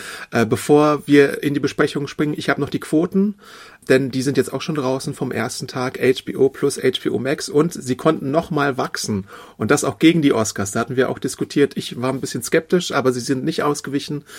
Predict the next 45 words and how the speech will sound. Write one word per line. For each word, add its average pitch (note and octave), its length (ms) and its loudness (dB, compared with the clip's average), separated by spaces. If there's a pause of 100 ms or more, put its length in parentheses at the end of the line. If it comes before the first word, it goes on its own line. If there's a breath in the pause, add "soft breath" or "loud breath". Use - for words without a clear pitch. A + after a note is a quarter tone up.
(240 loud breath)
Oscars E3 420 2
hatten D#3 240 0
auch E3 260 0
Zuwächse D#3+ 680 0
und C#3 160 -2
Last C3 220 0
of C#3+ 100 0
Us - 260 -4
hatte D3 160 -4
Zuwächse, C3+ 520 -2
also A#2+ 300 4
Win-Win C3 340 2
für - 200 -2
alle. G2+ 240 2 (460 loud breath)
So, A2+ 220 2
wir A#2 80 4
sind B2+ 220 4
jetzt - 360 0
ba-, A#2 180 0
am B2 160 -2
ersten C3 320 0
Tag C3+ 240 -2
bei A#2+ 180 0
acht - 240 -4
Komma C#3+ 260 0
zwei C#3+ 220 -2
Millionen C#3 360 0
Zuschauer D#3 440 0
im D3 120 -4
Fernsehen D3 460 -4
und C#3+ 140 -6
via D3 180 4
Streaming. D3+ 500 -2 (420 loud breath)
Und A#2 160 -2
bis - 120 -2
auf C3+ 140 -2
die - 80 -4
Super C#3+ 300 0
Bowl-Folge C#3 800 4 (400 loud breath)
gab A#2+ 160 2
es C#3 120 -2
dann A#2+ 160 2
stetig - 540 -2
Wachstum G#2+ 540 -4
tatsächlich. - 640 -2